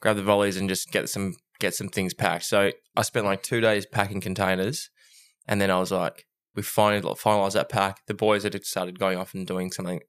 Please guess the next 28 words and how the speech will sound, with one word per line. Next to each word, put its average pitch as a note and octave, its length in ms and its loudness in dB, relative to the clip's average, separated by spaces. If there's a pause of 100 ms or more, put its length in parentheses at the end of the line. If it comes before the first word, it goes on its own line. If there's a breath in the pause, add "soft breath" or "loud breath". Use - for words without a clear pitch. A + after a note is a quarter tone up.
(220)
with G2 160 -2
A F#2+ 160 2
J. G2+ 300 0
I - 20 -10
think G#2 140 -6
they F#2 80 -2
were - 20 -2
doing F#2 220 -2
Byron. F2+ 420 0 (920 loud breath)
And F#2+ 360 0
I F2 100 0
was F2+ 220 -4
like, E2+ 440 -8 (360)
uh, - 340 -6
I'd G2 180 2
finished G2 320 -2
up G2 80 2
at - 120 -6
Byron. F#2 340 2
I E2+ 60 0
was F2 160 -4 (200)
coming F#2+ 220 0
over F2 160 0
to F2 60 0
help F#2 240 0
you F#2 100 -2
at - 60 -8
Smirnoff, G2 540 0